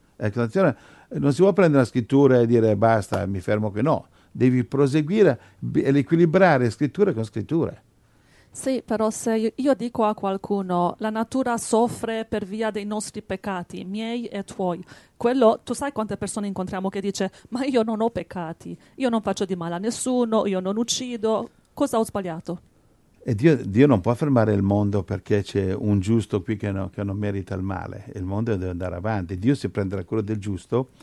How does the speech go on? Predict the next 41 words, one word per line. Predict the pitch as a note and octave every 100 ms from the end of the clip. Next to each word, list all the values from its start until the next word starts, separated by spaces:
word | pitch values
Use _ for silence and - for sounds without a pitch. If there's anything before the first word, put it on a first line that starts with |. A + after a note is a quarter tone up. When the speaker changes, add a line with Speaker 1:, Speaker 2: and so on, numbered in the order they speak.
| _
Speaker 1:
lo | - G2+
guarisce, | F#2+ G2+ G2 A2+ -
lo | G2
protegge, | F2+ G#2 - G2+ C3+ F3+
oppure | G3+ F#3+
se | G2
lo |
porta | F#2 F#2+ -
in | F#2+
cielo. | - G2 G#2 - _ _ _ _ _ _ _ _ _ _ _ _ _ _ _ _ _
Guarda | A#2 A#2+ B2 G#2+
quando | G#2+ G#2
i, | G2 - -
i | -
bombardamenti | A2 A2+ A#2 G#2+ A2+ B2+ A#2 A2+
di | A2
Dresda. | G#2 A2+ A#2 F2+ F#2 - - _ _ _
A | - G#2+
Dresda, | A2 D3+ F#3 B2 A#2
americani | A2+ A#2 A2 D3 C#3 G2+
con | G#2+
un | A2+
bombardamento | A2+ A2 G#2+ A#2 B2 G#2+
in | G2+
una | G#2+ C3+
notte | A#2+ F#2+ - A#2 - _ -
hanno | A#2 A#2+
fatto | C3 C3 A2+
più | F#2 C3
morti, | B2+ B2 B2 - G2
più | A#2
cadaveri | B2 B2 A#2 A2+ C3+ D3 - _ _
che | A2+
non | A#2+ C3
la | G#2+
bomba | A#2 A2+
atomica | A2 A2+ B2 C#3 G#2+
di | F#2+
Hiroshima, | G2 F#2 - G#2+ E2+ -
lo | G2+
sai. | E2+ - -